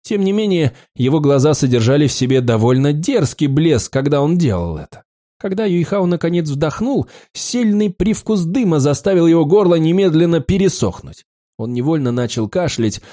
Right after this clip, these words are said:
и ему казалось, что все его полости мгновенно заполнились плотным запахом дыма. Несмотря на это, на самом деле на вкус этот дым был не так уж и плох. В этот момент Юйхао внезапно почувствовал,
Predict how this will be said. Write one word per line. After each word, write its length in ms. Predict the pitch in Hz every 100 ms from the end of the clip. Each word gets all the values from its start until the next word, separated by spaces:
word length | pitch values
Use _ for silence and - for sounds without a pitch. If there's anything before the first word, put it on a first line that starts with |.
| -
и 80 | 151
ему 220 | 143 143
казалось, 500 | 113 127 131 156 131
что 400 | - - 120 104
все 340 | 92 - - 175
его 220 | 131 117
полости 520 | - 175 139 117 123
мгновенно 600 | 117 117 160 165 151 135
заполнились 760 | 123 127 185 160 143 131 117 -
плотным 580 | - 202 196 - 135 117
запахом 560 | 135 131 123 127 123
дыма. 280 | 107 85 - _ _ _ _ -
Несмотря 480 | - - 147 170
на 140 | 143 156
это, 320 | 240 147 104 - _
на 160 | 120 117
самом 380 | - 135 196 202
деле 480 | 160 269 214 151 120
на 200 | 117 131
вкус 440 | - - 202 -
этот 260 | 180 180 143
дым 240 | 202 185
был 180 | 170 151
не 200 | 127 139
так 260 | 117 113
уж 160 | - -
и 80 | 208 -
плох. 480 | 311 330 113 - _ _ _ _ _ _ _
В 120 | 147
этот 200 | 165 165
момент 460 | 151 147 208 180 - - _ _
Юйхао 480 | 147 135 110 143 151
внезапно 560 | 117 113 127 127 120
почувствовал, 760 | 113 113 - 165 - 110 101 90